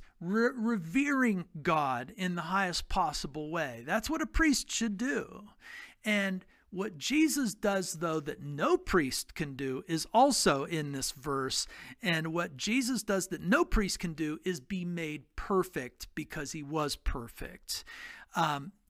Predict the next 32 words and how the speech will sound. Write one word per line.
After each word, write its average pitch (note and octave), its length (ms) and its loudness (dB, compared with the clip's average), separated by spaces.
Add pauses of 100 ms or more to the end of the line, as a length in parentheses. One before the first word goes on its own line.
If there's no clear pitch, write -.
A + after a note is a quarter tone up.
(440)
and F3 220 0
that - 160 -6
he G3 360 4
is F3+ 360 -2
the D#3 240 -8
source F3+ 800 0 (160)
of D#3+ 300 -4
eternal A3+ 960 0
salvation E3+ 1000 -2
to C#3 300 -6
all C#3 480 -4 (320)
who D3 300 -4
obey C3 400 -8
him. C#3 560 -10 (420)
You - 80 -6
see, E3+ 380 -2 (340)
Jesus G3+ 480 0
on D#3 160 -2
one D4 220 4
hand F#3 280 2
does D#3+ 360 -2
what D3+ 260 -8
a - 80 -12
priest - 400 0
should E3 340 0
do, A#2 380 -10
pray, E3+ 520 2
supplicate, E3+ 760 -4
cry, F3 420 0
tear, F#3+ 360 2
revere A#3 480 4
God, G3+ 560 6